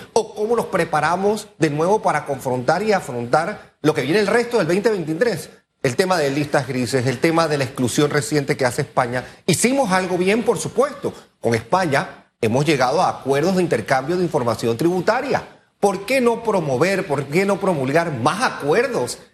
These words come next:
de esa índole entonces con otros países para ver si agilizamos el proceso de salida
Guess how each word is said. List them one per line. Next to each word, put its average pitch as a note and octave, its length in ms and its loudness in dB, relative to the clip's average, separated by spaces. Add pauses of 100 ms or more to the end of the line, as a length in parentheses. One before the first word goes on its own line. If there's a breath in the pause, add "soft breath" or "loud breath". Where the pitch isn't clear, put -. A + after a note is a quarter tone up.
(160)
de D3 200 2
esa E3+ 240 0
índole D3 360 2
entonces C#3+ 400 0
con A2+ 200 -2
otros G#3 220 0
países D3 360 -2
para C#3+ 160 0
ver C#3+ 100 -4
si F#3 140 0
agilizamos E3+ 880 0
el D#3+ 80 0
proceso C#3+ 400 0
de D#3 60 0
salida D3 680 0